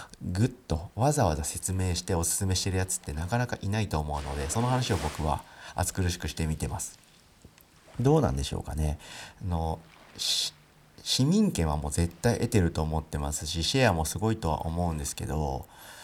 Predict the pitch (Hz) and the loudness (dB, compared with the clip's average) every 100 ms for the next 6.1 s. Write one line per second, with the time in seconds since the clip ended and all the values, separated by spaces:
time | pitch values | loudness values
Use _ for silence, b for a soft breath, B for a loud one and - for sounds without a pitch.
0 | B B - 165 226 240 277 - - 226 | B B -6 -2 0 0 0 -2 -2 -2
1 | 233 - - 58 71 73 69 67 - - | 0 -2 -4 -4 -4 -4 -6 -8 -12 -18
2 | - - - - - - - - - - | -20 -20 -20 -20 -20 -20 -20 -20 -18 -18
3 | - - - - - 120 143 180 92 76 | -20 -20 -20 -20 -10 -4 0 2 2 2
4 | 69 60 - - - 165 165 165 175 156 | -2 -4 -4 -6 0 4 6 6 4 -2
5 | 76 147 147 147 - - - 87 87 85 | -2 -2 0 -2 -4 -4 -4 -2 0 2
6 | 71 | 2